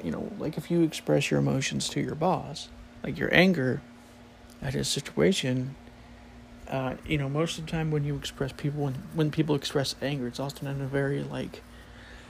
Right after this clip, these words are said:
not helpful way anyways. And so they express their anger, and it makes their situation worse.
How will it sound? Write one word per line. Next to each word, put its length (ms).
not 240
helpful 460
way 280
anyways. 760
And 120
so 140
they 120
express 420
their 200
anger, 540
and 560
it 140
makes 240
their 120
situation 680
worse. 520